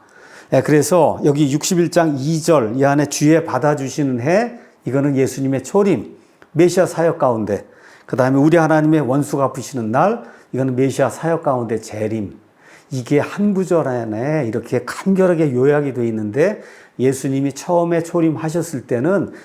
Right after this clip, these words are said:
첫 부분만 딱 낭독을 하시고 그리고 거기서 끝을 내세요. 얼마나 아름다운지 알 수가 없습니다. 예, 예수님의 이와 같은 그 원수 갚으시는 날은 이사야서 삼십사 장 팔 절,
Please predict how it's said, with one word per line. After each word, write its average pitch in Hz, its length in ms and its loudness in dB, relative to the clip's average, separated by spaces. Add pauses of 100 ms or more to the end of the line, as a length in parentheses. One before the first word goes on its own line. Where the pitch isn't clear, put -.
(160)
첫 - 320 -6
부분만 170 540 -2
딱 170 280 -2
낭독을 131 520 0
하시고 110 580 -4 (260)
그리고 117 280 -4
거기서 107 420 -4 (300)
끝을 165 420 0
내세요. 113 440 -4
얼마나 160 600 2
아름다운지 143 640 0 (240)
알 131 160 0
수가 123 260 0
없습니다. 107 680 -2 (680)
예, 117 140 2
예수님의 170 640 2
이와 156 160 4
같은 156 280 2
그 147 140 0
원수 160 300 2
갚으시는 151 520 0
날은 127 460 0 (460)
이사야서 139 440 2
삼십사 156 500 -2
장 127 240 -2
팔 180 240 -2
절, 113 340 0